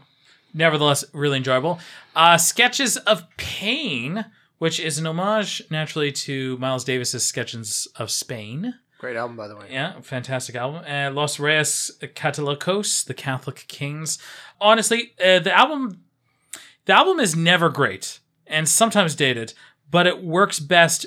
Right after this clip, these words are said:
Speaker 1: when it's leaning into the theme of, of, of heritage and influence. The vocal mod he uses works sometimes,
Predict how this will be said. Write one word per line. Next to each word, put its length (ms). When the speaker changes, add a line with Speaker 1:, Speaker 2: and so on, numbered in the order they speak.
Speaker 1:
when 220
it's 200
leaning 540
into 880
the 160
theme 480
of, 480
of, 640
of 140
heritage 840
and 520
influence. 760
The 80
vocal 300
mod 260
he 100
uses 640
works 320
sometimes, 600